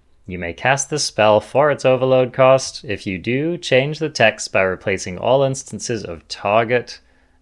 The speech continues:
with each. Okay, so this card strikes me as a combo card, right? Like, you try to get in the first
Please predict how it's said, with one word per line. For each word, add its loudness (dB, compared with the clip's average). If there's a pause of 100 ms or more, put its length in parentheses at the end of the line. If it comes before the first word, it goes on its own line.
with -8 (160)
each. -6 (1200)
Okay, 2 (880)
so 6 (340)
this 0
card 8
strikes 2
me 2
as 4
a -2
combo 0
card, 2 (120)
right? 0
Like, 0
you -6
try 2
to -6
get 0 (140)
in -6
the -8
first -2